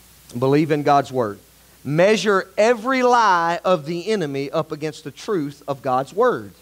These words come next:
right? Because his word is truth. Third, never settle any thought until you measure it up against Scripture. That's a good one. That's a good one.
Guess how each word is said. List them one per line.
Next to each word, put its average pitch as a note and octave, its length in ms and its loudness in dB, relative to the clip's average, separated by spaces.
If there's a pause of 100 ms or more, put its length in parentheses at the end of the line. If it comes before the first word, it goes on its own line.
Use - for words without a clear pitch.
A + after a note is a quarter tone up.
(160)
right? D#3 240 0
Because D#3 240 -6
his D#3+ 160 -6
word F#3 320 0
is F3 120 -8
truth. C3 300 -8 (600)
Third, F3 360 2 (220)
never B3+ 500 2
settle F#3 600 0
any C4+ 280 -2
thought G3+ 540 0
until E3+ 320 -4
you E3+ 180 -8
measure F#3 440 0
it F3+ 80 -4
up C3+ 260 -2
against D3 300 -8
Scripture. - 420 -10
That's F3+ 220 -10
a B3 40 -12
good E3+ 320 -2
one. A2+ 220 -8
That's F3 200 -6
a D#3+ 40 -10
good D3+ 320 -2
one. G#2+ 140 -8